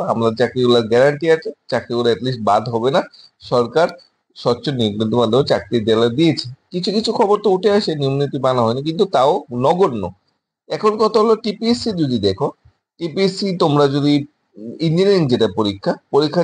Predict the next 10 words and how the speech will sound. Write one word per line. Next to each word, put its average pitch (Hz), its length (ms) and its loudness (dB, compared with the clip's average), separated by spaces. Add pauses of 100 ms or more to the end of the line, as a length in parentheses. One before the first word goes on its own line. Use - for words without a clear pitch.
যে 165 60 2 (160)
অ্যাডমিট 156 380 2 (100)
কার্ড, 139 140 0 (100)
অ্যাডমিট 131 400 -2
কার্ড 151 180 2 (800)
দেওয়ার 113 240 4 (120)
ডেট 139 180 0 (100)
কিন্তু 117 220 -4 (120)
দিয়ে 107 200 0
দিয়েছে 110 300 0